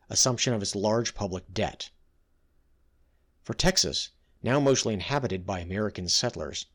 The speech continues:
the offer of physical security, financial opportunity, and perhaps a sense of returning home won out. In the end, Calhoun and Tyler prevailed, and were able to send a treaty of annexation to the Senate for ratification.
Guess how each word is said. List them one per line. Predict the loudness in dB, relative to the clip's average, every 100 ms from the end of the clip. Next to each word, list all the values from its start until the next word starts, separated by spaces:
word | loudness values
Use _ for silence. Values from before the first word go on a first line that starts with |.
| _ _ _
the | 2
offer | 2 2 0
of | 0
physical | 0 0 2 2
security, | 2 -2 -6 -8 -8 -12 _ _
financial | -2 0 0 2 2
opportunity, | 0 -2 -4 -8 -8 -12 -16 _ -20 -12 -4
and | -2
perhaps | -2 -4 -2
a | -2
sense | -2 -2
of | -4
returning | -4 -2 -4
home | -4 -6 -4 -4
won | -6 -4 -4
out. | -4 -8 -14 _ _ _ _ _ _ _ _
In | 2
the | 6 6
end, | 4 0 0
Calhoun | 4 6 6
and | 6 4
Tyler | 2 4 2 -2 -8 _
prevailed, | -2 2 4 2 -2 -12 _ _ _ _
and | -2 0
were | 2
able | 2 4 4
to | 4
send | 2 2
a | 0
treaty | 2 4 6
of | 6
annexation | 6 4 4 4 4 2 -2
to | -2
the | 0
Senate | 0 0 -4
for | -4
ratification. | -2 -2 -4 -6 -4 -4 -6